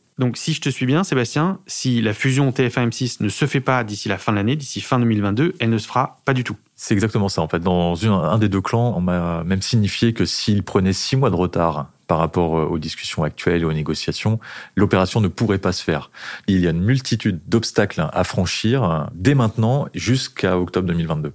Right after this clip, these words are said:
Speaker 1: Et c'est quoi ces obstacles ?
Speaker 2: Alors, le principal obstacle, hein, c'est, euh, du côté de l'autorité de la concurrence.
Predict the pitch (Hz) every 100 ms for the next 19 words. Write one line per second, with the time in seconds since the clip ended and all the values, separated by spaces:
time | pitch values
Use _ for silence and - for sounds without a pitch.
0 | _ - 110 - 131 143 120 110 - 127
1 | - _ - 90 80 - - 73 98 104
2 | 131 - 131 117 113 - 131 104 85 -
3 | - - 101 104 90 90 92 101 117 104
4 | 101 101 113 98 92 101 95 78 - -